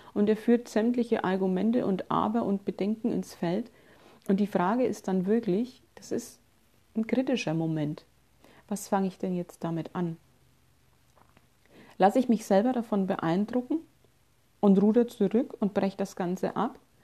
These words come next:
und weiß aber ganz genau, ich verrate gerade mein Herz, wenn ich das jetzt nicht tue und ich verstecke mich hinter mir selber und bringe mich wieder nicht in die Welt? Oder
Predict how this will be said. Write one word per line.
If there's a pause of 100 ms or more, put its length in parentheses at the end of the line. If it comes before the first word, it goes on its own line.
(180)
und
weiß
aber
ganz
genau,
ich
verrate
gerade
mein
Herz,
wenn
ich
das
jetzt
nicht
tue (760)
und (140)
ich
verstecke
mich
hinter
mir
selber (680)
und
bringe
mich
wieder
nicht
in
die
Welt? (1800)
Oder